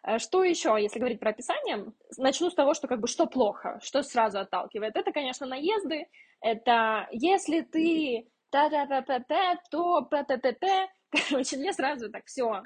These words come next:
все, вот, у тебя есть твоя правая рука, <laughs> живи с ней, пока". <laughs> А, или там, да: "Надеюсь, у тебя есть там мозг", да, или, ну, вот какие-то, ты можешь говорить, поговорить на какие-то темы, кроме маникюра,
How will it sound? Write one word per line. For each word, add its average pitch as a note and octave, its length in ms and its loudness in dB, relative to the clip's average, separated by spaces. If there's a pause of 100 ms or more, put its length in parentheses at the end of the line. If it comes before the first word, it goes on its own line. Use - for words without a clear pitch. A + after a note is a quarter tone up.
все, A#3+ 300 0
вот, G#3+ 160 -6 (340)
у - 40 -10
тебя C4 100 2
есть D4 100 0
твоя B3 140 6
правая A#3 300 2
рука, B3 220 -2 (120)
<laughs> - 140 -10
живи C#4+ 480 0
с - 120 -2
ней, B3+ 140 -6
пока". A#3+ 320 -4 (200)
<laughs> - 880 -4
А, A#3 460 -2 (300)
или F4 240 4
там, A#3+ 420 0 (140)
да: A#3 340 2
"Надеюсь, - 340 -2
у E4 60 -4
тебя C#4 280 -2
есть A#3+ 400 -4
там G3+ 160 0
мозг", D4 440 4
да, A3+ 240 4
или, G#3 300 -2 (240)
ну, G#4+ 140 0
вот C#4+ 220 0
какие-то, C4 360 2
ты D4+ 100 0
можешь C#4+ 300 0
говорить, B3+ 480 0 (180)
поговорить C#4 400 0
на A#3+ 80 -4
какие-то A#3 380 -4
темы, A3 280 -2
кроме A3+ 280 -4
маникюра, C#4 600 0